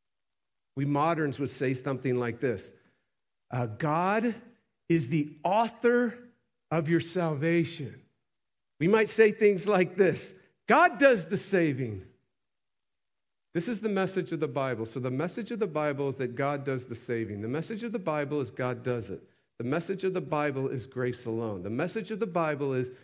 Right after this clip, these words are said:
God alone gets the glory. That's the message of the Bible. So what happened to me from above happened to me.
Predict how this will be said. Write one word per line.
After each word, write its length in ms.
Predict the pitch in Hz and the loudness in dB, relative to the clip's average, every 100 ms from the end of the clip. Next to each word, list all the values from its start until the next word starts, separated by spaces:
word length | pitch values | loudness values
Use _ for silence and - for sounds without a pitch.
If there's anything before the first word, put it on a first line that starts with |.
| _ _ | _ _
God 240 | 143 135 151 | -2 -2 0
alone 680 | 151 147 143 135 131 127 - _ _ _ | -2 -2 -2 -2 -4 -8 -16 _ _ _
gets 260 | 131 120 - | -6 -4 -6
the 100 | 117 | -8
glory. 420 | 110 110 101 80 | -4 -2 -2 -4
That's 320 | 85 156 202 | -4 -4 -4
the 100 | - | -2
message 380 | 190 185 180 156 | 0 0 -4 -4
of 100 | 156 | -4
the 60 | 139 | -2
Bible. 460 | 131 123 92 82 - - _ _ | -2 -2 -4 -10 -14 -20 _ _
So 200 | - 196 | 0 2
what 200 | 180 240 | 4 4
happened 520 | 220 320 359 330 302 - | 6 8 8 6 0 2
to 120 | 247 | 2
me 480 | 196 170 113 101 - _ _ _ _ _ _ _ _ _ _ _ _ _ _ _ _ | 4 4 2 -6 -16 _ _ _ _ _ _ _ _ _ _ _ _ _ _ _ _
from 180 | - 160 | 0 2
above 360 | 165 147 220 156 | 2 2 0 0
happened 480 | 139 117 127 107 - | -2 -4 -6 -10 -8
to 100 | 110 | -10
me. 340 | 95 82 | -8 -10